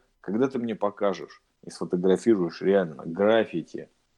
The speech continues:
из Бруклина, Вильямсбурга, Цой жив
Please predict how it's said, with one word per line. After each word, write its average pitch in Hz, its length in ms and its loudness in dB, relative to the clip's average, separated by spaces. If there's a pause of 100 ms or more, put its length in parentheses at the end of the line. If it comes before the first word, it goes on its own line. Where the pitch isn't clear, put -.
(180)
из 95 240 2
Бруклина, 110 720 2
Вильямсбурга, 92 880 -2 (580)
Цой 127 360 6
жив 208 400 2